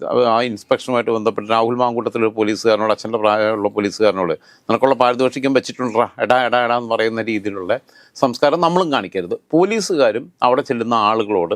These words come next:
മാന്യമായി പെരുമാറണം എന്നുള്ളത് പോലീസിൻ്റെ ഉത്തരവാദിത്തമാണ്. കഴിഞ്ഞ ദിവസം ഇപ്പോൾ ഒരു ജപ്പാൻകാരനെ പിന്നെ ഹെൽമെറ്റ് വെച്ചില്ലെന്നും പറഞ്ഞ് പോലീസ് രാ-, രാജസ്ഥാനിലോ അവിടെ എവിടെയോ വെച്ചിട്ട് പിടിച്ചിട്ട് ആ-, ആയിരം രൂപ ഫൈനെന്നും പറഞ്ഞ് മേടിച്ച് കൈക്കൂലിയായിട്ട് പോക്കറ്റിലിട്ടു, റെസീപ്റ്റ് കൊടുക്കാതെ ഇട്ടു.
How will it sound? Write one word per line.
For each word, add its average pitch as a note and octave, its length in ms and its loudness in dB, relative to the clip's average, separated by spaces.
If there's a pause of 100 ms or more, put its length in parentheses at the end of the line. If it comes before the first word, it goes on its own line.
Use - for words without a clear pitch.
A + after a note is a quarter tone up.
(160)
മാന്യമായി A#2+ 520 0
പെരുമാറണം G#2 600 -2
എന്നുള്ളത് G2+ 400 0
പോലീസിൻ്റെ A#2 440 0
ഉത്തരവാദിത്തമാണ്. - 440 -2 (280)
കഴിഞ്ഞ C#3+ 180 2
ദിവസം D#3+ 200 0
ഇപ്പോൾ D3+ 100 0
ഒരു D3+ 100 4 (500)
ജപ്പാൻകാരനെ D3 720 2 (260)
പിന്നെ A#2+ 220 0
ഹെൽമെറ്റ് C3 340 -2
വെച്ചില്ലെന്നും B2+ 440 0
പറഞ്ഞ് B2 280 -2
പോലീസ് A#2 380 0 (420)
രാ-, A2+ 300 2
രാജസ്ഥാനിലോ A#2+ 640 0 (100)
അവിടെ A2+ 200 4
എവിടെയോ A#2 260 2
വെച്ചിട്ട് A2+ 260 -2 (180)
പിടിച്ചിട്ട് - 400 -2 (500)
ആ-, A#2+ 100 2 (120)
ആയിരം B2 320 0
രൂപ B2 220 2 (300)
ഫൈനെന്നും B2 400 0
പറഞ്ഞ് B2 240 -2
മേടിച്ച് G#2+ 320 -6 (800)
കൈക്കൂലിയായിട്ട് C3 500 2
പോക്കറ്റിലിട്ടു, A#2+ 560 0
റെസീപ്റ്റ് B2 300 0
കൊടുക്കാതെ A#2 360 2
ഇട്ടു. C3+ 140 -2